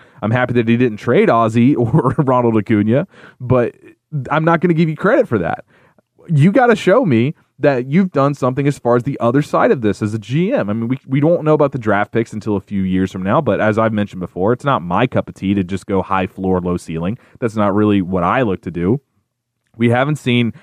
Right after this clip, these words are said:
anything in the way of young pitchers really establish themselves. Now, Fried and Soroka doing what they've done, that's a good boon, but neither one of those are Alex Anthopoulos guys.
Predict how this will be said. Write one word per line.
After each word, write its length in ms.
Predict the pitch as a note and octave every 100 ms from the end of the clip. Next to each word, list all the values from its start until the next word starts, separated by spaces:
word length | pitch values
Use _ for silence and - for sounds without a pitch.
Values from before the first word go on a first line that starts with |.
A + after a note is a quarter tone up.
| _
anything 400 | - A#2+ A#2 A#2
in 60 | A2
the 60 |
way 200 | G#2 G#2+
of 80 | G2+
young 200 | G#2 G#2+
pitchers 420 | G2 A2 A2 G2
really 360 | F#2 A2+ A2 G2 -
establish 480 | - G#2 G2+ A2+
themselves. 360 | G2 F#2 G2+ F#2+
Now, 120 | G#2
Fried 260 | - C#3+ D3+
and 100 | D3
Soroka 460 | - A2+ C#3 A#2
doing 280 | G2 A2 A2
what 140 | G2+ -
they've 200 | G2 E2+
done, 260 | G2 G2+ - _ _
that's 180 | C#3+ C3
a 80 | B2
good 220 | C3+ A2+
boon, 240 | B2 D3+
but 100 | F#2+
neither 320 | F#2+ B2 C#3 C#3
one 160 | C#3
of 80 | C3
those 240 | C#3 D#3+
are 60 | B2
Alex 260 | B2+ C3 D#3
Anthopoulos 540 | C#3 D#3 D#3 F3 D#3
guys. 400 | G3 A#3+ D2 -